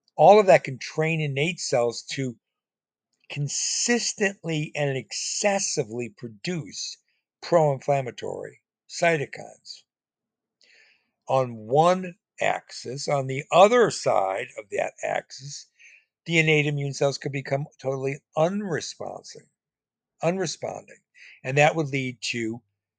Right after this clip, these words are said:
inflammatory diseases, for example, in a tissue-specific manner. Now, what are some of those diseases that we know where this occurs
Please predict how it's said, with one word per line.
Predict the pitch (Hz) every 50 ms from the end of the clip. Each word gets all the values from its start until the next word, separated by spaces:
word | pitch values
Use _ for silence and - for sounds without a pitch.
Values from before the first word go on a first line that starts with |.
| _ _ _ _ -
inflammatory | 120 113 - - - 156 156 156 160 156 151 143 - 127 127 127 123 117
diseases, | 113 110 101 107 110 104 104 98 - - 113 117 -
for | - 127 120 120
example, | 110 101 - 131 120 117 110 - 131 127 - -
in | 127 120
a | 120 120
tissue-specific | - - - 123 - - 139 127 - - - 147 139 - - - 123 107 - - 117 120 - - _ _ _ _ _ _ _ _
manner. | 139 135 151 175 180 165 151 131 113 110 - - _ _ _ _ _ _ _ -
Now, | 123 117 110 110 110 110 _ _ _
what | 123 123 123 139 147 147
are | 156 160 143
some | - - 165 151 147 151
of | 147 143
those | 143 139 143 139 131 -
diseases | 131 117 - - 127 135 143 139 156 147 123
that | 139 139 -
we | - 123 117
know | 113 113 117 117 135 147 143 - _ _ _ -
where | 127 123
this | 120 135 127 - -
occurs | 120 104 - - - 113 117 131 156 175 160